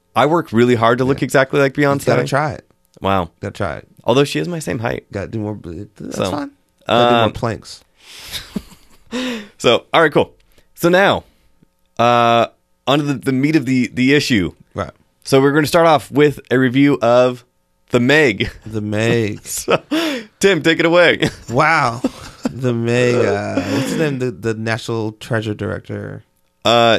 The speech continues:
Speaker 1: John
Speaker 2: John
Speaker 1: Turteltaub.
Speaker 2: Turteltaub.
Speaker 1: Oh, Na-, National Treasure?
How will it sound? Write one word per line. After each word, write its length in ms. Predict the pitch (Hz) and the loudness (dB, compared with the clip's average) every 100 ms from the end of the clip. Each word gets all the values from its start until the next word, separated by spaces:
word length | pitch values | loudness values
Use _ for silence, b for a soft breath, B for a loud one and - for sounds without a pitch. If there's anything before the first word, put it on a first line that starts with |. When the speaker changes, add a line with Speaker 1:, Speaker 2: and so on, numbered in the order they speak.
| - | 0
Speaker 1:
John 500 | 98 120 123 131 131 | 0 2 4 2 2
Speaker 2:
John 140 | 127 101 | 0 0
Speaker 1:
Turteltaub. 460 | 107 143 98 87 | 2 2 2 0
Speaker 2:
Turteltaub. 520 | 113 104 107 76 50 - | -2 -4 -8 -10 -4 2
Speaker 1:
Oh, 140 | 160 | 2
Na-, 140 | 151 165 - - | 2 -2 -2 -2
National 380 | 131 170 214 | 0 0 -2
Treasure? 440 | 170 170 175 202 | 0 0 2 -2